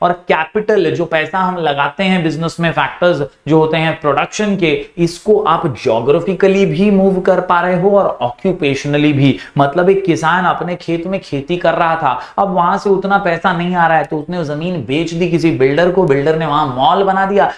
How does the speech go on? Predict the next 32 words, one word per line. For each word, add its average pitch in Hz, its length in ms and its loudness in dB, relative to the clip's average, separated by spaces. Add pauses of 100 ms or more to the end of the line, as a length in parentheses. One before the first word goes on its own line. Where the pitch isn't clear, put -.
(100)
अब 180 180 0
किसान 170 300 -2
और 180 140 -2
किसान 151 300 -4
का 170 80 2
बेटा 147 240 -2
वहां 143 200 -2
पर 170 160 0
काम 139 380 -2
करते 135 300 -4
हैं 135 180 -2
mall 135 260 2
के 147 100 -2
अंदर। 131 260 0 (200)
तो 185 60 4
यहाँ 147 300 2
पर 214 120 2
labor 156 520 2
जो 196 140 0
पहले 185 280 2
खेती 180 420 -2
कर 196 160 2
रहा 151 120 0
था 165 100 0
अब 170 300 -2
वो 190 80 0
mall 139 240 -4
में 165 140 -10
काम 156 340 -4
कर 151 140 -2
रहा 139 100 0
है, - 60 -6